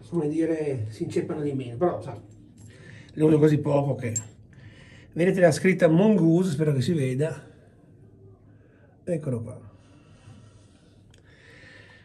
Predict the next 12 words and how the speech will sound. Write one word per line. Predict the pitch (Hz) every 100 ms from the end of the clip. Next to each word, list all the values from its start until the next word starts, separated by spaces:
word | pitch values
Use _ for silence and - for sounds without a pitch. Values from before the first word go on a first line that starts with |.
| _ - - - -
Direi | 165 185 202 220
che | - 175 160 143 135 104 - -
io | - 208
sono | 170
soddisfatto | 139 156 156 196 165 135
di | 143
questa | 147 139
combinazione | 143 170 170 156 147 - 170 160 160 147 127 104 -
che | -
ho | 147
trovato, | 139 135 135 135 131
no? | 143 190